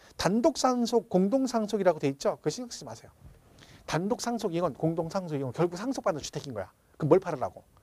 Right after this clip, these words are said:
그거 말고 기존에 일반 주택 팔면 된다. 그것만 기억하시면 됩니다. 자, 자, 그래서 순서 기억하시고. 자, 밑에 이제 삼 번에 동거봉양이라는 게 돼 있고요. 그다음에 뒷장에 혼인으로 일 세 이렇게 돼 있어요. 자, 이건 뭐냐면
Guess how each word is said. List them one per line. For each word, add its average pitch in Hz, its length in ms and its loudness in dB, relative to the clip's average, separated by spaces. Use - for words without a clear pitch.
그거 160 140 2
말고 139 420 4
기존에 190 420 2
일반 151 320 4
주택 147 240 -8
팔면 160 200 -10
된다. 107 300 -12
그것만 185 380 0
기억하시면 - 360 -12
됩니다. - 240 -20
자, 156 120 -2
자, 220 60 -4
그래서 214 400 2
순서 185 220 -6
기억하시고. - 360 -10
자, 185 100 8
밑에 247 160 8
이제 240 160 10
삼 330 180 2
번에 254 220 12
동거봉양이라는 226 1200 6
게 139 100 0
돼 127 80 2
있고요. 160 420 2
그다음에 170 480 2
뒷장에 185 300 4
혼인으로 320 580 6
일 175 140 2
세 - 120 -4
이렇게 123 180 -4
돼 98 60 -4
있어요. - 200 -14
자, - 100 4
이건 160 120 4
뭐냐면 143 420 0